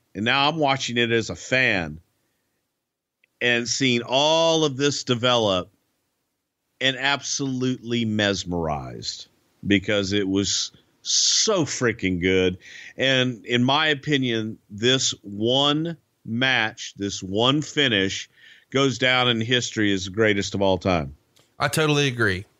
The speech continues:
Speaker 2: And, and that's the reason I wanna encourage everybody to watch it, whether you've seen it recently or it's been a long time. If you've never seen it, go find it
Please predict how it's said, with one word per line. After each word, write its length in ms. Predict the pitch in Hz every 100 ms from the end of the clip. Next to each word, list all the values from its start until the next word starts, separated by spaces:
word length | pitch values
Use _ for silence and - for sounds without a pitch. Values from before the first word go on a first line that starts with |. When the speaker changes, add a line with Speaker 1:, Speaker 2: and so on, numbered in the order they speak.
| -
Speaker 2:
And, 220 | 127 110
and 80 | 127
that's 180 | 131 -
the 80 | 135
reason 320 | 139 123 117
I 80 | 117
wanna 200 | 120 110
encourage 420 | 104 120 104 107
everybody 420 | 113 117 113 107
to 60 | 101
watch 340 | 110 113 -
it, 180 | 113 - _ _ _
whether 200 | - 120
you've 200 | 113 113
seen 180 | - 135
it 60 | 104
recently 500 | 110 156 - 127 143
or 60 |
it's 100 | 95
been 140 | - 98
a 60 |
long 240 | 95 123 135
time. 260 | 131 123
If 60 | 104
you've 160 | 101 110
never 240 | 120 120
seen 260 | - 113 104
it, 220 | 95 - _ _ _ 113
go 160 | 127
find 360 | 139 139 117 95
it 120 | -